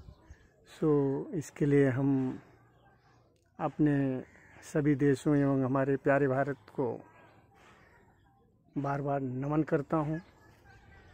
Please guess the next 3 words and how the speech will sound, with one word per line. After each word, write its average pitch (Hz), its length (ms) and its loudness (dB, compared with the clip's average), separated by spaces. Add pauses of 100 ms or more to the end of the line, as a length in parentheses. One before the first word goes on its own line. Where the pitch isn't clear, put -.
(880)
और 139 380 0 (3250)
मैंने 160 160 8
एक 147 80 2